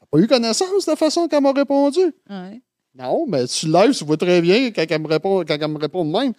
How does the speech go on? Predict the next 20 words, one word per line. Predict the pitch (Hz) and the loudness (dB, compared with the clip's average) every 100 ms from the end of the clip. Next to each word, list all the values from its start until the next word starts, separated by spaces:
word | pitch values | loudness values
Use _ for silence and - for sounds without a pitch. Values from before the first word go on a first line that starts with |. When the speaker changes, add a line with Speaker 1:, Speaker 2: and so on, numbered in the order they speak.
| - | -8
Speaker 2:
Ah | - | -6
ouais. | 190 | -4
Speaker 1:
Pénélope | 170 180 214 | 0 0 0
se | - | -2
tourne | 180 | -6
la | 185 | -4
tête | 165 196 180 | -4 -4 -4
de | |
même, | 156 165 214 170 | -4 -2 -2 -2
tu | 175 | -2
sais. | |
Elle | 202 _ _ - | -4 _ _ -12
Speaker 2:
Mais | 160 | -8
Speaker 1:
s'en | 143 | -4
Speaker 2:
tu | 226 | -2
sais, | |
Speaker 1:
souvenait | 240 160 | -2 0
pas. | 262 330 - _ _ _ _ _ 127 | 0 -2 -4 _ _ _ _ _ -14
Fait | |
que, | 120 135 131 131 | -6 -4 -4 -6